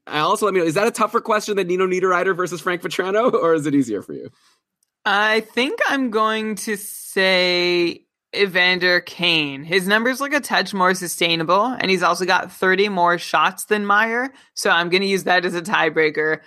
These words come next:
Speaker 2: assuming your, your league will value those shots. It's really incredible, though, that San Jose has Evander Kane and Timo Meier. Neither one cracks the top power play. Talk about an embarrassment of riches for the Sharks.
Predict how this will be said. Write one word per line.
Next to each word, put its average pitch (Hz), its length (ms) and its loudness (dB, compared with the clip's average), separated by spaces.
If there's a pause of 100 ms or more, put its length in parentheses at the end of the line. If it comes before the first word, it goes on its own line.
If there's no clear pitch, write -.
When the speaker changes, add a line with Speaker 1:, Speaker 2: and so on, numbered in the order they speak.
(140)
Speaker 2:
assuming 180 500 -2
your, 175 220 2
your 196 220 0
league 180 260 0
will 180 120 2
value 165 360 0
those 165 300 0
shots. 165 340 0 (220)
It's 247 240 -2
really 247 320 0
incredible, 196 480 0
though, 143 220 -4
that 131 260 -6 (280)
San 226 300 2
Jose 185 480 2
has 165 240 0
Evander 175 480 0
Kane 170 460 -4 (260)
and 254 240 0
Timo 240 320 0
Meier. 180 540 0 (240)
Neither 247 440 2
one 170 520 -2 (240)
cracks 196 400 0
the 190 80 -4
top 190 380 -2
power 180 300 2
play. 180 200 -4
Talk 202 320 -2
about 180 320 0
an 185 140 -6
embarrassment 180 720 0
of 156 140 -4
riches 170 340 0
for 165 80 -10
the 160 100 -2
Sharks. - 640 -6